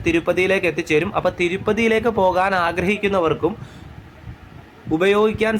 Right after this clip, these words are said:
സാധിക്കുന്ന നല്ലൊരു ട്രെയിനാണ് ഈ ഹസ്രത്ത് നിസാമുദ്ദീൻ സ്വർണ്ണ ജയന്തി സൂപ്പർഫാസ്റ്റ് എക്സ്പ്രസ് കേട്ടോ. നല്ലൊരു ട്രെയിനാണ്. അത് കഴിഞ്ഞാൽ ഏഴ് മുപ്പത്തിയഞ്ചിന് റെനിഗുണ്ട ജംഗ്ഷനിലേക്ക് ട്രെയിൻ എത്തിച്ചേരും. ശേഷം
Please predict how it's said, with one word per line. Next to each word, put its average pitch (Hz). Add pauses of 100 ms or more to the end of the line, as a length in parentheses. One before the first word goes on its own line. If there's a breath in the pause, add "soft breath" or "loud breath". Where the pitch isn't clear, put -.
സാധിക്കുന്ന 202 (140)
നല്ലൊരു 190
ട്രെയിനാണ് 175
ഈ -
ഹസ്രത്ത് 165
നിസാമുദ്ദീൻ 165
സ്വർണ്ണ 160 (120)
ജയന്തി 165 (100)
സൂപ്പർഫാസ്റ്റ് 156
എക്സ്പ്രസ് 143
കേട്ടോ. 127 (120)
നല്ലൊരു 190
ട്രെയിനാണ്. 156 (500 loud breath)
അത് 156
കഴിഞ്ഞാൽ 180 (140)
ഏഴ് 170 (100)
മുപ്പത്തിയഞ്ചിന് 165 (100)
റെനിഗുണ്ട 170 (140)
ജംഗ്ഷനിലേക്ക് 160
ട്രെയിൻ 143
എത്തിച്ചേരും. 147 (180)
ശേഷം 180